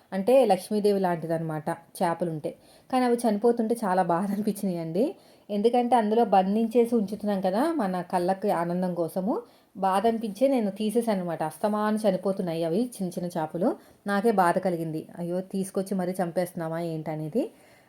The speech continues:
అందుకు నేను అక్వేరియం తీసేసి పైన పెట్టేశాను. ఇప్పుడు కొత్త ఇంటికి వెళ్తాను కదా, చూస్తాను పెట్టడానికి, పిల్లలు కొంచెం చూస్తూ ఉంటారు, కొంచెం హ్యాపీగా ఉంటారనమాట.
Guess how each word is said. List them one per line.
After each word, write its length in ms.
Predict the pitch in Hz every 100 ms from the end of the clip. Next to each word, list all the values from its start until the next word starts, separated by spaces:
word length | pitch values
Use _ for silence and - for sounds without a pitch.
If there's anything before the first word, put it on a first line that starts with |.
| -
అందుకు 280 | 190 190 233
నేను 200 | 226 196
అక్వేరియం 360 | 190 196 196
తీసేసి 440 | 196 185 185 277 349 - _ - -
పైన 220 | 190 196
పెట్టేశాను. 800 | 196 185 156 160 170 339 - _ _ -
ఇప్పుడు 260 | 214 214
కొత్త 260 | 214 202 240
ఇంటికి 200 | 226 214
వెళ్తాను 300 | 196 190 180
కదా, 140 | 202
చూస్తాను 540 | 269 233 226 - 196 160
పెట్టడానికి, 440 | 160 170 170 165 208
పిల్లలు 200 | 196 202
కొంచెం 300 | 202 190 170 147 - _ _ _ _
చూస్తూ 320 | - 220 226 220
ఉంటారు, 320 | 196 180 165 - _ -
కొంచెం 200 | 180 175
హ్యాపీగా 380 | 175 170 190 190
ఉంటారనమాట. 520 | 165 156 156 151